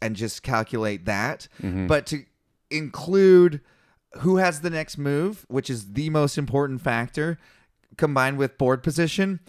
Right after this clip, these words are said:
Speaker 1: that is really hard to evaluate for humans.
Speaker 2: Yeah, that makes sense. Some concepts are hard to grasp, like when, uh, the solvers first came out, and then, like, no limit heads up hold'em is the most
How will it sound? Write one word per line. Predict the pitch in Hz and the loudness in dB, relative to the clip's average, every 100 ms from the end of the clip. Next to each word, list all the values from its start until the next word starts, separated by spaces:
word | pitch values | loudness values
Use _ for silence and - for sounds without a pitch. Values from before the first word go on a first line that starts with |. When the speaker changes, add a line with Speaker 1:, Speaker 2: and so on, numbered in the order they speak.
| _ _ _ _ _ _ | _ _ _ _ _ _
Speaker 1:
that | 120 147 156 | 0 2 2
is | 139 120 | -4 -2
really | 117 151 143 | 4 4 4
hard | 120 117 | 2 2
to | 107 104 | 0 -2
evaluate | 95 95 98 98 95 - | -2 -4 -4 -6 -8 -10
for | - | -14
humans. | 95 113 98 82 - - - - | -10 -8 -8 -12 -16 -18 -16 -6
Speaker 2:
Yeah, | 110 98 - - - - | 0 0 -2 -12 -16 -4
that | 120 | 0
makes | 156 - | 2 0
sense. | 143 127 98 - _ _ _ _ | 0 0 -2 -10 _ _ _ _
Some | - 165 | -6 -6
concepts | 170 147 139 185 - | -2 -2 -2 -6 -4
are | |
hard | 113 117 | -4 -4
to | 117 | -6
grasp, | 92 98 104 - - | -6 -2 -2 -4 -8
like | 101 101 | -6 -4
when, | 110 110 101 | -4 -2 -2
uh, | 90 | -4
the | |
solvers | 98 - 90 101 117 - | -6 -6 -6 -6 -6 -8
first | 92 95 - | -10 -12 -10
came | 101 87 | -8 -6
out, | 82 95 - _ _ _ _ _ _ _ | -6 -8 -12 _ _ _ _ _ _ _
and | 104 | -4
then, | 113 104 | -2 0
like, | 101 104 104 | -2 -4 0
no | 117 | 4
limit | 156 160 | 4 4
heads | 120 113 107 | 0 0 0
up | 101 | -2
hold'em | 98 101 104 | -4 -4 -4
is | 98 | -4
the | 110 | -4
most | 98 95 95 - - | -4 -2 -4 -6 -14